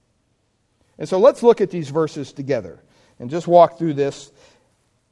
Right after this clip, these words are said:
And the first thing we see here is that he affirms it will happen in verse twenty-nine. He says, "Immediately." Immediately.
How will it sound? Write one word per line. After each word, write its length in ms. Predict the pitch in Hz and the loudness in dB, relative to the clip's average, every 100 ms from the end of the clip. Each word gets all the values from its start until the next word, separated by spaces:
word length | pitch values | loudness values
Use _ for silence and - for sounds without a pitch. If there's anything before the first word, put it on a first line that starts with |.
| _ - | _ -8
And 180 | 170 165 | -4 -4
the 60 | |
first 400 | - 262 294 - | 2 4 4 0
thing 200 | 220 226 | 0 0
we 140 | 190 165 | -2 -6
see 300 | - 233 190 | -8 -6 -2
here 160 | 170 | -2
is 140 | 160 175 | -4 -2
that 160 | 165 | -2
he 120 | 190 | 0
affirms 560 | 190 - 240 262 247 180 | -4 0 2 4 2 0
it 140 | 185 | -4
will 100 | 180 | -2
happen 600 | 160 180 202 202 151 139 - _ _ _ _ _ _ _ - | -4 -2 -2 -2 -4 -6 -14 _ _ _ _ _ _ _ -10
in 160 | 170 | -6
verse 200 | 175 175 | -2 -4
twenty-nine. 680 | - 185 156 156 143 90 64 _ _ _ _ _ - | -2 -4 -4 -6 -6 -10 -20 _ _ _ _ _ -6
He 160 | 247 | -4
says, 320 | - 262 226 - | 4 6 6 4
"Immediately." 1120 | 226 214 240 277 269 233 147 131 110 90 82 _ _ _ _ _ _ _ _ _ _ _ _ _ _ - | 0 2 4 4 4 2 -2 -4 -12 -12 -20 _ _ _ _ _ _ _ _ _ _ _ _ _ _ -8
Immediately. 880 | 185 208 247 226 180 131 110 90 78 | -2 0 0 0 -2 -4 -12 -18 -20